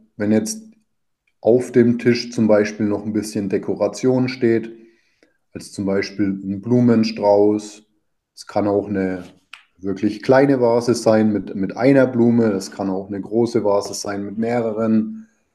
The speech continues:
Oder es kann auch eine, eine Dekoschale sein.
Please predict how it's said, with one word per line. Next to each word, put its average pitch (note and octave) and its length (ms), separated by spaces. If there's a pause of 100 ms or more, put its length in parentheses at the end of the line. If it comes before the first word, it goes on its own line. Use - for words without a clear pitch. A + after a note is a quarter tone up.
(520)
Oder G#2 320
es G2 160
kann G#2+ 200
auch G#2 300
eine, F#2 300
eine F#2+ 320
Dekoschale B2+ 880
sein. G#2+ 680